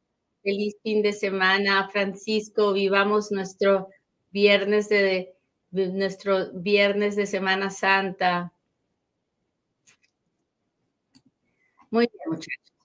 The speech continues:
Entonces, sigamos. Sigamos hablando de lo que nos trajo aquí. ¿Cómo inicio el proceso para hacer la petición de Advance Pro? Bueno,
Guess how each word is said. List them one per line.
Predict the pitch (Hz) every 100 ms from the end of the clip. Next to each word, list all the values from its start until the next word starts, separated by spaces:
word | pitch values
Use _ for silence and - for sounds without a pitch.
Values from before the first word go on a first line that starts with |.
| -
Entonces, | 220 220 220 - - - - - _ -
sigamos. | 220 208 185 175 - - _ _ _ _ _ -
Sigamos | - 233 320 381
hablando | 240 208 202 190 175 208 -
de | 180 190
lo | 180
que | 175 165
nos | 156 -
trajo | 170 165 - -
aquí. | - _ _ _ _ _ _ _ _ _ _ _ _ _ _ _ _ _ _ - - _ _ _ _ _ _ _ -
¿Cómo | 330 320 320
inicio | 277 254 247 262 254
el | 220 190
proceso | 190 185 277 254 254 180 233
para | - 180 170
hacer | - 196 - _ -
la | 180
petición | 175 - 175 - 180 185
de | 170
Advance | 170 160 151 -
Pro? | 156 131 _ _ _ - - - - - _
Bueno, | 170 -